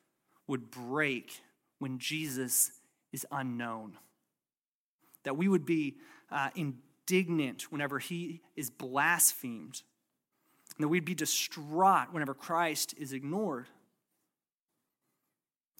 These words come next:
And I just, I long for the day when all of us together would say, "Nothing on this earth compares to the surpassing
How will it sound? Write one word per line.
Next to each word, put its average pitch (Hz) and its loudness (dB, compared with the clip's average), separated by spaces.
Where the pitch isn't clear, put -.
And 151 -4
I 160 0
just, 156 -2
I 151 -4
long 170 0
for - -8
the 143 -4
day 135 0
when 123 -4
all 151 2
of 135 -4
us 131 -2
together 131 -2
would 147 -2
say, 135 4
"Nothing 175 -2
on 135 -4
this 143 -2
earth 160 -4
compares 151 -2
to 143 -10
the 127 -8
surpassing 156 -2